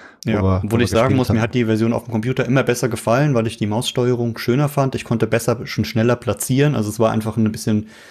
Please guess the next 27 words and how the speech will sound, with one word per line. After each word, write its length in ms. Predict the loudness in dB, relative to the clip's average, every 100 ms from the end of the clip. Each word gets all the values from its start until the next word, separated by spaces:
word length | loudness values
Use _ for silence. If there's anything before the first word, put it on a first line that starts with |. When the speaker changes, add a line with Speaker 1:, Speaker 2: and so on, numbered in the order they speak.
| -18
Speaker 2:
schnelleres 460 | -2 0 2 0 -4
Spiel 460 | -2 2 2 2 -4 -20 _ -2
mit 180 | 0 2
dem 200 | 2 2
typischen 380 | 0 0 0
Super 180 | 0 2
Nintendo 340 | 0 2 0 0
Controller, 540 | -2 0 0 2 2
mit 120 | 0
dem 120 | -2
Steuerkreuz 800 | -2 0 0 0 0 2 2 -2 -2
da. 360 | 2 2 0 -6 -20 -20 _ -4
Dieses 240 | -4 -2
Agieren 440 | -2 2 2 4
rechts, 380 | 2 0 -2 -4
links, 360 | 0 2 2 0
so 360 | 0 0 -2 -6 -10 -12
pixelartig 640 | -10 -8 -2 0 0 0 -2
voranschreiten, 880 | -4 -2 -2 -2 0 0 0 -2 -2 -18 -20 -20 _ -6
ähm, 520 | -2 0 0 -2 0
war 140 | 2
mir 460 | 2 2 2 0 -2
teilweise 460 | -2 0 0 0 -2
ein 80 |
bisschen 260 | -6 -6 -6
zu 220 | -4 -4
langsam. 480 | -4 -2 -4 -4 -6